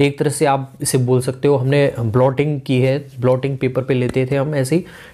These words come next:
ठीक है, हमारे डीएनए को, तो हमने यहाँ पे ऐसे की है कि हमने हमारी कॉलोनी को नाइट्रोसेलुलोज पेपर पे ले लिया है। अब क्या हुआ, पूरी बैक्टीरिया की कॉलोनी किस पे आ गई,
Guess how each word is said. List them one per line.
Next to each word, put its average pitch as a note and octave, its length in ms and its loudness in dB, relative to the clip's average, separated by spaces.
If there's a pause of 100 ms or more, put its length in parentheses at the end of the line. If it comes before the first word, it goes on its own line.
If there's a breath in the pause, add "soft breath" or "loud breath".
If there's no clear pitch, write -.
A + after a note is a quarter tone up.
ठीक C#3+ 120 0
है, E3+ 60 4
हमारे B2 280 0
डीएनए B2+ 280 0
को, E3 160 -4 (340 loud breath)
तो D3 60 2
हमने C3+ 200 2
यहाँ C3 140 2
पे C3+ 140 2
ऐसे B2+ 220 0
की B2 160 0
है E3 160 0 (460 loud breath)
कि C#3+ 80 0
हमने D#3 400 4
हमारी C3+ 360 0
कॉलोनी C#3+ 560 2
को C#3+ 120 0
नाइट्रोसेलुलोज B2 600 0
पेपर A2 260 0
पे C3+ 120 -4
ले B2+ 160 2
लिया F2+ 220 -2
है। - 100 -16 (580 loud breath)
अब D3 300 0 (420 loud breath)
क्या D3 100 2
हुआ, C#3+ 220 4 (280)
पूरी C#3+ 180 2
बैक्टीरिया C3 460 2
की C3+ 140 -2
कॉलोनी C3 420 0
किस C3+ 200 -2
पे D3 100 0
आ C#3 100 4
गई, E3 220 0